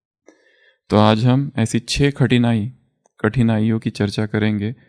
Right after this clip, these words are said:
जो ये जो भारी आहार है,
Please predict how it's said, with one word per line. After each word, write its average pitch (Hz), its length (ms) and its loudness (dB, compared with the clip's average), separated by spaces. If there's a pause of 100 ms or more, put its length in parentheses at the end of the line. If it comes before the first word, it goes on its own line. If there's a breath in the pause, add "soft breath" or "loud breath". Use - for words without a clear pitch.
(480 soft breath)
जो 117 520 0 (680)
ये 104 180 0
जो 107 140 -4
भारी 120 400 -2
आहार 113 400 -6
है, - 180 -14